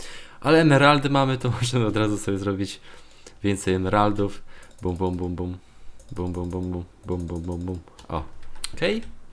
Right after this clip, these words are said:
E, też, e,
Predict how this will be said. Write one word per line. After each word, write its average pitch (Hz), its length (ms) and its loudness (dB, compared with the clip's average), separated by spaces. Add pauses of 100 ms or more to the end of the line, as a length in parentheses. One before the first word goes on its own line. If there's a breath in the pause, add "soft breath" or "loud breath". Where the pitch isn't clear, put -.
(1120 loud breath)
E, 123 300 12
też, 147 580 6
e, 113 600 4